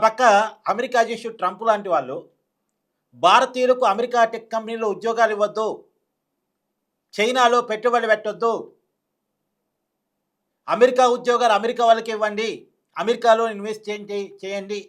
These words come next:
అని పిలుపునిస్తున్నటువంటి సమయంలో ఆ ట్రంప్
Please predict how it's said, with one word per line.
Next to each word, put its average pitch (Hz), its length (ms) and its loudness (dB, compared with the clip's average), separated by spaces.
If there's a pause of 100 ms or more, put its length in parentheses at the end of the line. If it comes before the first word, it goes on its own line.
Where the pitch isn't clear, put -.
(140)
అని 214 140 -8 (100)
పిలుపునిస్తున్నటువంటి 220 920 -10
సమయంలో 151 380 -8 (2000)
ఆ 170 120 6 (240)
ట్రంప్ 214 260 2